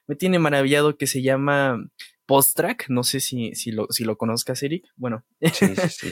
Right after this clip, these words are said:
Speaker 1: <laughs> son los únicos podcasts que yo sigo, porque he escuchado otros, ¿no?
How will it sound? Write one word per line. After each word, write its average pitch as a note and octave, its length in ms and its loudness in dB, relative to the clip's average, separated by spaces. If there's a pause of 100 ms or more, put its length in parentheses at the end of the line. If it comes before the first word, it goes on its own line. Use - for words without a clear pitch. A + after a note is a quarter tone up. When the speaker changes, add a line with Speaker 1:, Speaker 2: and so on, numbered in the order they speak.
Speaker 1:
<laughs> - 100 -10
son G3 160 4
los G3 120 4
únicos F#3 400 4
podcasts E3 460 2
que C#3+ 80 -6
yo C#3 320 4
sigo, G3+ 460 4
porque C3 240 0
he - 100 -2
escuchado E3 520 0
otros, B2+ 340 -2
¿no? G3 240 -2